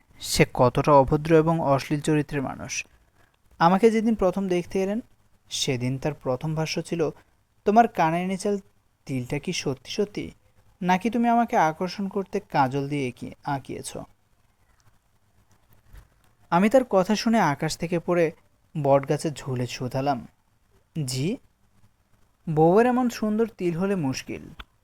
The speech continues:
বারে বারে চুমু খেতে ইচ্ছে হবে। কি অসভ্য কথা। তিনি এর থেকেও অসভ্য অসভ্য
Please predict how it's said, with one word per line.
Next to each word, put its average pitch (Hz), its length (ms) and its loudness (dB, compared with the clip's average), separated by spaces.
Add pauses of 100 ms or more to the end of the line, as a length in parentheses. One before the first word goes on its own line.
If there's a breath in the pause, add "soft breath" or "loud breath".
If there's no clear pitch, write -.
বারে 123 360 -2
বারে 156 180 -2
চুমু 143 280 -4
খেতে 156 240 -6
ইচ্ছে 135 240 -8
হবে। 123 260 -10 (1080)
কি 269 140 -2
অসভ্য 180 460 0
কথা। - 380 -8 (1300)
তিনি 226 200 2
এর 170 280 0
থেকেও 226 360 0
অসভ্য 214 400 -2
অসভ্য 226 400 -2